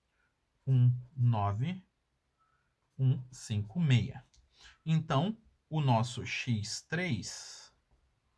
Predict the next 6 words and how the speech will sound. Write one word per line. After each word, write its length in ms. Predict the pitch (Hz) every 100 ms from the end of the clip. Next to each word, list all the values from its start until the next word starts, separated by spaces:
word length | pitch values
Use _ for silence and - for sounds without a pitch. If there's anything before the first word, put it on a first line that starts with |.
| _ _ _ -
ele 420 | 113 101 104 113
é 240 | 98 101 165 - _ _ _ _ _ _ _ _ _ _ _ _ _ _ _ _ - - - - _ -
zero 480 | 101 98 117 170 175
vírgula 560 | 131 127 120 120 117
nove 400 | 117 110 104 110
cinco 680 | 104 - 107 95 95 101 -